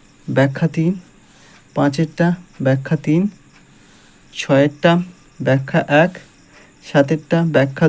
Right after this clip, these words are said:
দুই, আটেরটা ব্যাখ্যা এক, নয়েরটা আপনারা কমেন্টের মধ্যে জানাবেন, দশেরটা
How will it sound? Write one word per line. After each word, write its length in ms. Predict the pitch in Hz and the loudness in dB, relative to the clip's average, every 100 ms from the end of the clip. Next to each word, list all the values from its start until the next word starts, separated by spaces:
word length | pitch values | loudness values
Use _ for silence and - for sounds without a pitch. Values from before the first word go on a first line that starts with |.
| 147 | 2
দুই, 120 | 170 202 - - 139 | 0 -2 -8 -4 -2
আটেরটা 400 | 139 151 - 165 139 | 0 -2 -2 0 2
ব্যাখ্যা 360 | 139 139 - 160 - | 0 0 -2 0 2
এক, 80 | 170 - - _ _ - - - _ - 139 | 0 -4 -20 _ _ -20 -20 -20 _ -6 0
নয়েরটা 440 | 139 147 151 175 175 185 - _ _ _ - - _ - | 2 2 2 2 2 -2 -14 _ _ _ -20 -20 _ 0
আপনারা 280 | 143 160 160 143 | 4 6 6 4
কমেন্টের 400 | 139 156 165 165 | 4 4 4 4
মধ্যে 180 | 165 160 147 | 4 4 2
জানাবেন, 300 | 147 170 196 - - - - - - 131 | 4 4 2 -2 -12 -20 -20 -12 0 2
দশেরটা 500 | 135 - 170 - | 2 2 -2 2